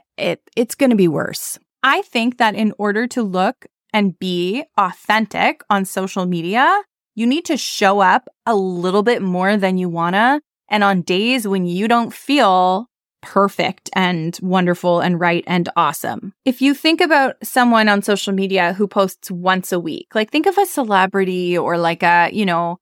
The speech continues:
a, a person of note or a personal brand who only posts, like, once or twice a week.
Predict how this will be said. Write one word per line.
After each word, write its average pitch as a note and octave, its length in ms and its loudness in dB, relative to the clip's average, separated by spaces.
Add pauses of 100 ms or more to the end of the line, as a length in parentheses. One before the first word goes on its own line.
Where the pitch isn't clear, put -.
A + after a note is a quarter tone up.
(360)
a, F#3+ 200 0 (260)
a A3+ 100 0
person C4 440 2
of G3 160 2
note G3 360 4
or F#3 100 2
a F3+ 60 2
personal A#3+ 460 -2
brand F3+ 480 0
who G#3 180 0
only G3+ 240 2
posts, F#3 460 -4
like, G3+ 220 0
once F3+ 280 -2
or F3+ 80 -2
twice F3+ 300 -2
a F3+ 80 -4
week. E3+ 420 -4